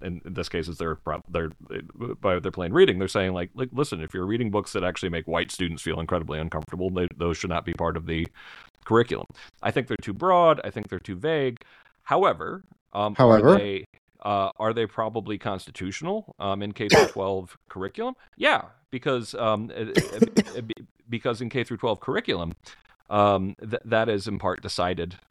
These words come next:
Speaker 1: by voters, uh, because it's our kids, and literally, you know, my, my kid's at ten public school in D C. Um, they, uh, it, you know, it's our kids, it's our tax dollars,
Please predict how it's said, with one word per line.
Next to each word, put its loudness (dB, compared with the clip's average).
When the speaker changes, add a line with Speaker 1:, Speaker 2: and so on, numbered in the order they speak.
Speaker 1:
by 2
voters, -4
uh, 2
because -2
it's -10
our 2
kids, 0
and -6
literally, 4
you -6
know, -4
my, 0
my 0
kid's -2
at -10
ten 2
public -2
school -6
in -4
D -6
C. 0
Um, 6
they, 2
uh, 0
it, -8
you -2
know, 0
it's -6
our 6
kids, 2
it's -8
our 2
tax 0
dollars, 0